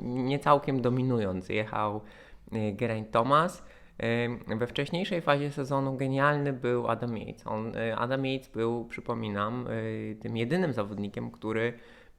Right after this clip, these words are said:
mm, w pierwszej etapówce World Tourowej w tym roku w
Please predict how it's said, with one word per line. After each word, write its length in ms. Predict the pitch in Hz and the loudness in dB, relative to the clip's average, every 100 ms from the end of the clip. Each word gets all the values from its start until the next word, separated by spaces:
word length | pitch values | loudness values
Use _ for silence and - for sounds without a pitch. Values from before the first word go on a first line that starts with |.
| - | -8
mm, 420 | 113 110 110 107 | -6 -4 -4 -6
w 140 | 104 - | -8 -2
pierwszej 460 | 139 143 - 120 | 2 2 2 2
etapówce 480 | 107 113 - 113 - | 2 -2 -4 -6 -2
World 320 | 107 104 104 | -2 -2 -4
Tourowej 340 | - 104 101 104 | -4 -2 -2 -4
w 80 | - | -6
tym 120 | 107 | -4
roku 220 | 101 | -4
w 100 | - | -8